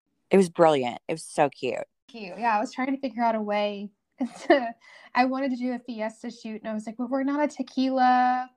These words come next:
Speaker 2: we don't have a lime flavor. I was like, "How can we do this?" And then I thought, "Oh, um, we could do, like, a fried ice cream, but make it boozy and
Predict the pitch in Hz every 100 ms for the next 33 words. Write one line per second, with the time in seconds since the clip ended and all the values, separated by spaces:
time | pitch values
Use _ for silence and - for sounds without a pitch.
0 | _ _ _ _ 240 262 233 277 254 220
1 | 214 233 247 247 262 262 254 247 247 240
2 | 214 233 - 269 269 247 233 208 220 196
3 | - - - - - 226 220 226 220 220
4 | 220 220 214 214 269 311 220 190 - _
5 | _ _ _ _ 233 214 202 202 240 247
6 | 269 262 254 233 226 214 233 233 233 208
7 | 240 - 247 214 208 214 220 196 190 214
8 | 240 233 208 208 202 196 196 185 220